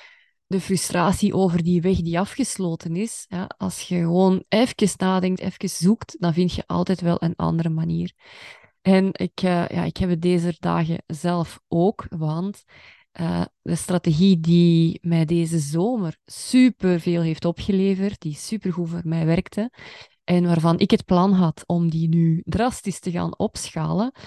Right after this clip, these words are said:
wel, die loopt momenteel ook even helemaal spaak. En ik ga er geen details over delen.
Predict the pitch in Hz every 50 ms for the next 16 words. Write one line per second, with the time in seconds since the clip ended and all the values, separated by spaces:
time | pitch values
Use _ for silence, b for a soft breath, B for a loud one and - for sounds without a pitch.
0 | B B B B B B 175 185 190 190 196 202 - 180 170 175 196 185 185 190
1 | - - 190 180 175 170 175 - - - - 175 170 170 170 175 170 - 170 165
2 | 170 - - 170 - - 165 151 - 180 156 156 160 156 160 151 156 151 156 -
3 | - - - - - - - - - - - - - - 196 202 202 - - 214
4 | 208 190 196 180 185 220 220 202 185 - - 175 185 220 262 254 - - - -
5 | 254 240 220 240 220 214 196 175 - 196 202 226 247 262 285 320 B